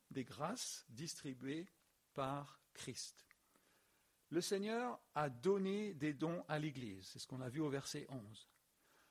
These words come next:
Le but général, c'est l'édification du corps. Le but ultime, final, c'est la pleine maturité, la stature parfaite de Christ. Et il y a un but prochain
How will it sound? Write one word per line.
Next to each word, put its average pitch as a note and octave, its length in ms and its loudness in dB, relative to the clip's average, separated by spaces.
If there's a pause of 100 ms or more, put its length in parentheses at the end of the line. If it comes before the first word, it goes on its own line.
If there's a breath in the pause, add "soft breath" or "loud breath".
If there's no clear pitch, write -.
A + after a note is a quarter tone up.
Le C#3+ 140 6
but G#3+ 280 8
général, F3+ 640 4 (180)
c'est - 240 4
l'édification E3+ 1000 2
du C3 120 -6
corps. - 400 -8 (1900)
Le F3 220 8
but C4 400 6 (200)
ultime, G3 520 6 (280)
final, F#3 640 6 (460)
c'est - 200 0
la C3+ 140 2
pleine D3+ 300 -4
maturité, B2 600 -6 (720)
la - 120 -8
stature C3 600 -4 (120)
parfaite A#2+ 480 -8
de B2 80 -10
Christ. - 500 -14 (580 soft breath)
Et D3+ 80 4
il F3+ 60 4
y G3+ 60 6
a G3+ 100 10
un G#3 60 10
but A#3 340 4
prochain E3+ 580 2